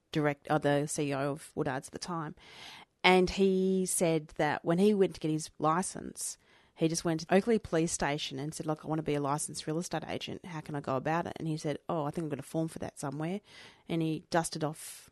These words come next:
uh, a pad of real estate licenses on the, uh, top shelf of the, of <laughs> the office and, uh, said, "Mate, what's your name?" And wrote his name and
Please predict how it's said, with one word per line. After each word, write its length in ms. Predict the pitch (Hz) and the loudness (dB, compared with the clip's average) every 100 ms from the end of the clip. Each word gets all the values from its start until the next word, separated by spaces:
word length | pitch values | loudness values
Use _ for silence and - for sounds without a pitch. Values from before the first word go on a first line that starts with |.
| _ _ - | _ _ -4
uh, 300 | 156 147 - | -2 -2 -4
a 60 | - | -6
pad 500 | - 165 151 170 202 _ | -4 -2 -2 -2 -6 _
of 300 | 160 147 - - _ _ _ | -2 -2 -6 -20 _ _ _
real 160 | - 190 | 4 4
estate 260 | 185 160 - | 4 2 2
licenses 840 | 147 160 - 156 165 196 - - - _ _ _ _ | 4 4 2 -2 0 0 -2 -8 -14 _ _ _ _
on 180 | 170 165 | -2 0
the, 300 | 160 156 156 | 2 2 2
uh, 300 | 156 156 170 185 _ _ | 2 0 -2 -10 _ _
top 280 | - 196 - - | -2 -2 -2 -6
shelf 480 | - 190 180 - | 0 2 2 0
of 180 | 165 160 | -6 -6
the, 260 | - 156 - - _ | -4 -4 -6 -16 _
of 280 | 170 156 - | -8 -8 -10
<laughs> 60 | - | -4
the 140 | 156 | 4
office 540 | 175 196 139 214 - - - - - _ | 4 4 2 0 -2 -10 -18 -20 -20 _
and, 400 | - 180 185 180 | 0 2 4 4
uh, 300 | 180 175 175 | 2 4 2
said, 240 | - 180 - | -2 -10 -10
"Mate, 240 | - 190 - | -4 -2 -2
what's 200 | 190 - | -4 0
your 160 | 180 | 2
name?" 220 | 202 262 | 4 4
And 300 | 233 165 170 - _ | 2 0 -2 -10 _
wrote 160 | 196 175 | 0 2
his 140 | 175 | 2
name 340 | 180 185 233 220 | 0 2 2 2
and 300 | 160 165 | 0 -4